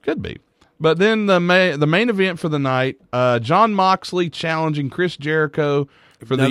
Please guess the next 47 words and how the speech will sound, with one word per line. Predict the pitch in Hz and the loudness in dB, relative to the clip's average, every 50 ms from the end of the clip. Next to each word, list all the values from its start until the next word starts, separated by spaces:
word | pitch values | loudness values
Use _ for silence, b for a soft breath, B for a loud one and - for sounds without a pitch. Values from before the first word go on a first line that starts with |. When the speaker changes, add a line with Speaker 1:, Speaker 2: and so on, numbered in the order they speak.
| 123 | 2
Speaker 1:
the | 120 | 0
Speaker 2:
good | 120 120 - | -2 -4 -2
build. | - 135 143 143 143 | 0 0 2 2 0
Speaker 1:
A | |
E | 143 | 0
W | 139 139 139 135 143 143 135 | 0 -2 -2 -2 -2 -2 -4
title. | 131 - 131 117 110 95 92 95 113 | -2 -4 -4 -4 -4 -4 -6 -4 -2
Yeah, | 175 269 370 | -2 -2 -2
good | 370 285 339 339 269 | 0 0 -2 0 2
build | 233 220 208 | 2 2 2
for | - - 165 | 2 0 -2
this | 165 170 - - | -2 -2 -2 -4
one. | 180 175 156 | -4 -2 0
The | 143 143 139 | 0 0 0
Speaker 2:
Another | 135 127 143 | -2 -2 -6
good | 147 165 151 131 | -10 -14 -14 -12
build. | 117 113 120 139 - | -12 -12 -12 -8 -2
Speaker 1:
Moxley's | 135 151 175 190 - - 180 | 2 2 2 2 2 0 0
been | 147 151 143 143 | 0 0 0 0
wearing | 147 160 170 165 | 0 0 0 0
the | 143 120 | -2 -4
eye | - 131 135 151 | -2 0 0 0
patch | 156 - 139 127 123 127 127 - - - - - | 0 -2 -2 -2 -2 -2 -4 -6 -8 -12 -8 -6
Speaker 2:
<laughs> | |
Speaker 1:
since, | 131 127 123 117 - - - - - - - - | -4 -4 -4 -6 -8 -12 -16 -18 -18 -18 -8 -4
uh, | 120 120 - - | -4 -4 -2 0
he's | 139 185 214 - | 0 0 0 0
still | - - - - 240 269 285 247 | -2 -6 -4 -2 0 0 2 2
got | 208 202 165 120 | 2 0 0 0
the | - 107 101 | -2 -2 -2
eye | 95 85 87 | -2 -2 -4
patch. | - - 80 60 - | -8 -10 -12 -14 -12
Speaker 2:
He's | 120 - - | -14 -14 -10
still, | - 139 139 135 127 | -6 -6 -4 -4 -6
and | 120 123 131 131 | -8 -8 -8 -6
I, | 131 135 135 131 127 | -6 -6 -6 -6 -8
I | 131 135 143 | -8 -8 -8
understand | 135 139 143 135 127 - 143 139 131 | -8 -8 -10 -12 -10 -8 -8 -8 -8
he's | 123 117 127 | -8 -8 -8
even | 135 127 123 | -8 -8 -8
been | 127 127 123 | -8 -8 -8
wearing | 117 120 131 131 127 123 120 | -8 -8 -6 -6 -8 -8 -8
it | 113 104 - _ _ | -10 -12 -16 _ _
outside | - 117 120 - - - 123 120 123 123 120 | -14 -12 -12 -12 -12 -12 -12 -10 -10 -10 -10
of, | 113 107 98 | -10 -10 -8
Speaker 1:
Yeah. | 110 113 135 160 165 | -6 -4 -4 -2 -4
Speaker 2:
uh, | 156 110 | -4 -4